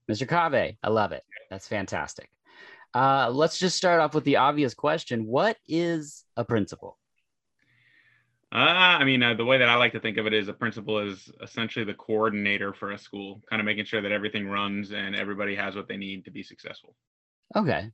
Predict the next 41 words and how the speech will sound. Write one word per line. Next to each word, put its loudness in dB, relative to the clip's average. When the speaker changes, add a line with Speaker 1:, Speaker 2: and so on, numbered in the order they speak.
Speaker 1:
that 2
makes 0
sense. -10
I 2
made 2
it 2
all 2
the 2
way 2
through -8
school 0
never 2
knowing 2
what 2
a 0
principal -4
did. 0
They 2
seemed 4
like 0
the -4
emperor 2
or 2
something -2
of -6
the -6
school. 0
You 2
only 2
saw 0
them -2
usually -2
if -12
they -2
were 0
publicly -2
speaking 0
or -2
you're 0
in -4
trouble. -4